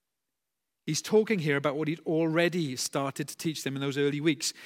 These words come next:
He knew that his presentation of the gospel, to use the,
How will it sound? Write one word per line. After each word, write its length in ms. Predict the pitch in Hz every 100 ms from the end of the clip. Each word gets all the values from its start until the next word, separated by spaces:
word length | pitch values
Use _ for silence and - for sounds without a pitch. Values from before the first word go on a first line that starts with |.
| -
He 180 | - 180
knew 340 | 175 214 262
that 120 | 202 175
his 160 | 175
presentation 760 | - 208 214 220 - 214 - 190
of 60 |
the 80 | 165
gospel, 680 | 175 196 - - 123 151 160 - - _
to 120 | -
use 180 | 170 175
the, 100 | 165